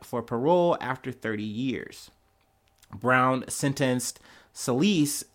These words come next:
to eight to ten years in prison, with credit for almost three years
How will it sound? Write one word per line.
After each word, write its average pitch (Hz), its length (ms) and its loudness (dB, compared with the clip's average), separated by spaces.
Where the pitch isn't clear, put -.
to 117 600 2
eight 147 280 0
to 113 80 -10
ten 220 260 0
years 123 320 2
in 117 80 -2
prison, 113 480 -4
with 117 260 -4
credit 170 380 4
for 139 160 -2
almost 131 420 0
three 143 240 0
years 147 640 0